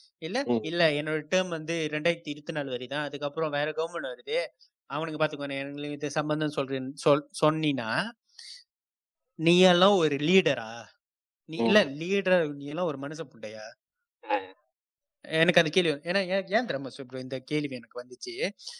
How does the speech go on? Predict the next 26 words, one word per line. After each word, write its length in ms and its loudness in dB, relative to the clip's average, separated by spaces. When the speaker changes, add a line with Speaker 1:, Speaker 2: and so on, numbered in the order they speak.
Speaker 2:
சொல்லுங்க. 280 6
Speaker 1:
கிளப் 40 0
ஹவுஸ்ல 760 -4
ஒரு 280 -12
மலேசியன் 400 4
தான் 260 -4
சிங்கப்பூர்ல 320 -4
போய் 220 -8
பி 100 0
ஆர் 120 2
ஆயிட்டாரு. 380 -4
Speaker 2:
ஓகே. 480 2
Speaker 1:
அவர் 140 2
வந்து 220 0
சொல்றாரு, 520 2
சிங்கப்பூரோட 400 0
பிளான் 140 -4
எப்படி 220 -8
பண்றாங்கன்னா, 560 -6
சிங்கப்பூரோட 380 4
பிளான் 180 0
இதான். 200 0
ஒரு 200 0
எயிட்டி 360 2
பர்சன்ட்க்கு 300 -4
வந்து 580 0